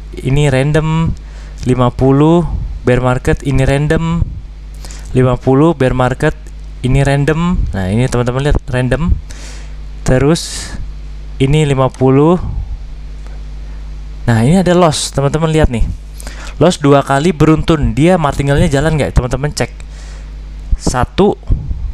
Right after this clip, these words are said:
kita pasang tadi martingale enam. Satu, enam, eh,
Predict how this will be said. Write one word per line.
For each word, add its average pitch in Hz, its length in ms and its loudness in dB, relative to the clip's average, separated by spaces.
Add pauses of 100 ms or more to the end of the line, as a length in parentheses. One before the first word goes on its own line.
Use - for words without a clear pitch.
(160)
kita 139 240 2
pasang 143 320 0
tadi 143 160 0
martingale 139 400 0
enam. 139 320 2 (400)
Satu, - 480 2
enam, 143 480 2 (1700)
eh, 123 680 4